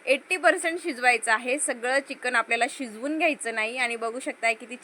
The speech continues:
छान कलर आलेला आहे यामध्ये. तर आता गॅस चालू करून घेतेय मी आणि सगळं जे आहे, व्यवस्थित मिक्स करून घ्यायचं आणि एटी पर्सेंट फक्त आपल्याला शिजवायचं आहे.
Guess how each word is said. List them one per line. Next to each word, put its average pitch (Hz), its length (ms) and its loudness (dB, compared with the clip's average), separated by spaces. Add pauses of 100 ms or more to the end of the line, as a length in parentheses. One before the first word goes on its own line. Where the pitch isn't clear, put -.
छान 247 300 2
कलर 240 300 0
आलेला 214 380 2
आहे 214 260 -2
यामध्ये. 202 460 -4 (880)
तर 240 120 2
आता 240 180 2
गॅस 247 340 4
चालू 262 280 4
करून 285 320 0
घेतेय 220 400 0
मी 233 160 -8 (1900)
आणि 240 220 4
सगळं 277 380 4
जे 302 140 6
आहे, 285 280 10
व्यवस्थित 269 440 0
मिक्स 277 360 -4
करून 285 280 -2
घ्यायचं 247 520 0 (400)
आणि 262 240 0
एटी 302 180 0
पर्सेंट 311 440 2
फक्त 320 220 -2
आपल्याला 254 360 4
शिजवायचं 214 560 -2
आहे. 185 260 -6